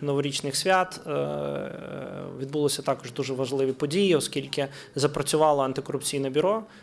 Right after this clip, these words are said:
е, запрацювала комісія, яка повинна відібрати голову антикорупційного бюро.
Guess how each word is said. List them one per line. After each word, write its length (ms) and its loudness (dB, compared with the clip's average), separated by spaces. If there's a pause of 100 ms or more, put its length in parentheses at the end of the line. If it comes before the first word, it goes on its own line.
(140)
е, 520 6
запрацювала 460 4
комісія, 420 4
яка 360 2 (160)
повинна 280 2
відібрати 440 2
голову 320 4
антикорупційного 960 0
бюро. 300 4